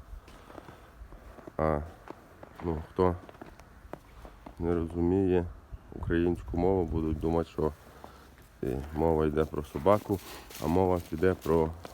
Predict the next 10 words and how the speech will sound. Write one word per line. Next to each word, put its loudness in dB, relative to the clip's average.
одну 2
з -6
хвороб, 4
е, -2
що -2
є, 4
трапляється 2
деколи 2
на 0
пасіці, 0